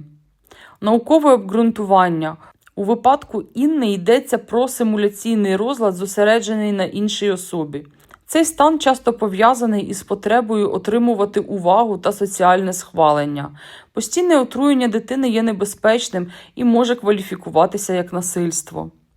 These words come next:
Симуляційний розлад є складним для діагностики та лікування станом.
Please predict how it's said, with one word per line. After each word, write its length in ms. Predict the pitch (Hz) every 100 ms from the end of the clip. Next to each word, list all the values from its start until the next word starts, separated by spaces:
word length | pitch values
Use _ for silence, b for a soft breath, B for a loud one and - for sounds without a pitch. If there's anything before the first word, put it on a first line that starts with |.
| _ b b -
Симуляційний 800 | - 262 285 294 - 392 339 254
розлад 320 | 302 262 254
є 120 | 208
складним 520 | 240 - 226 202 262 285
для 120 | 208
діагностики 800 | 180 202 196 208 247 240 208 196
та 140 | 185
лікування 600 | 185 175 175 190 208 196
станом. 560 | 190 - 165 165 160